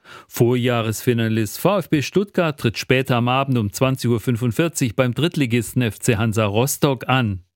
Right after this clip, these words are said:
Am Samstag ist dann die T S G Hoffenheim um fünfzehn Uhr dreißig beim F C Erzgebirge Aue gefordert. Drittliga-Aufsteiger S G Sonnenhof Groß Asbach empfängt ab achtzehn Uhr Arminia Bielefeld.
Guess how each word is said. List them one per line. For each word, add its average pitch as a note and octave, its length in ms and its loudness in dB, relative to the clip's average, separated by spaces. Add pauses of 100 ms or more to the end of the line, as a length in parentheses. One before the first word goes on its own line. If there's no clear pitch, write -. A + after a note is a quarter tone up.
(760)
Am C3+ 180 4
Samstag G3 540 0
ist E3 160 -4
dann D#3+ 140 2
die D3+ 180 -2
T D#3+ 240 0
S D3 160 -6
G D#3+ 160 0
Hoffenheim B2+ 600 0
um G#2 140 0
fünfzehn F3 460 0
Uhr C#3+ 100 0
dreißig C3 640 -2
beim A#2 220 0
F B2 300 -2
C B2 240 0
Erzgebirge A#2+ 760 0
Aue C#3+ 280 0
gefordert. C3 640 0 (340)
Drittliga-Aufsteiger B2 1120 2
S C#3+ 240 -2
G C3 160 2
Sonnenhof C#3 600 0
Groß C#3+ 220 0
Asbach E3 460 0
empfängt C#3+ 380 0
ab C3 100 0
achtzehn C#3+ 380 0
Uhr C#3 160 0
Arminia C3+ 420 0
Bielefeld. E3 720 0